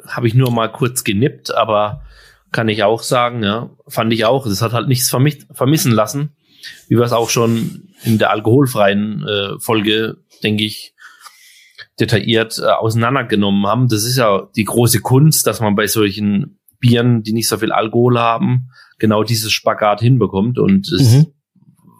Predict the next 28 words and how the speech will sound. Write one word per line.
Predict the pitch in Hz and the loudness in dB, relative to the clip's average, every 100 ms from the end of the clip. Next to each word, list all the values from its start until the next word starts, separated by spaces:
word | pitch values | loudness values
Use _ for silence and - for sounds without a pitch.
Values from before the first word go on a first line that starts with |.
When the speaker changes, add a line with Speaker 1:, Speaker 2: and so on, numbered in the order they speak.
| _ - | _ -4
Speaker 1:
war | 101 | -2
hier | 98 95 | 0 2
mega. | 110 110 98 | 2 2 2
Und | 98 101 | 0 -2
auch | 92 | -4
die | - | -2
anderen | 92 107 101 101 101 _ _ - - | -4 -2 0 -2 -2 _ _ -20 -20
Biere, | - 117 98 | -4 -2 0
die | 101 98 | -2 -2
die | 98 | -2
da | 98 95 | 0 0
am | 92 | 0
Start | - 107 - | -4 -4 -4
hatten, | 104 104 | -8 -6
die | 101 | -2
dunklen | 110 107 110 104 104 | 0 0 -2 -4 -2
und | 101 | -2
so | 98 98 | 0 2
weiter, | 98 98 98 101 _ _ _ - - - | 2 0 -6 -8 _ _ _ -16 -12 -2
mit | - | 0
ihren | 98 98 98 98 - - - _ | 2 4 2 2 -6 -16 -20 _
Malzsorten | 104 101 104 - 113 - 107 98 - _ _ _ _ _ _ - | -2 0 0 0 -2 -2 -4 -4 -12 _ _ _ _ _ _ -2
aus, | 95 95 - 95 | 0 2 0 -2
äh, | 90 | -2
Skandinavien, | - 107 98 98 90 92 104 104 101 98 _ _ _ _ _ _ _ _ _ _ _ - | -2 0 2 2 2 0 -2 -4 -8 -12 _ _ _ _ _ _ _ _ _ _ _ -4
äh, | 104 95 | 0 0
super, | - 123 - | 2 0 0
super, | - 131 120 - | -2 -2 -2 -4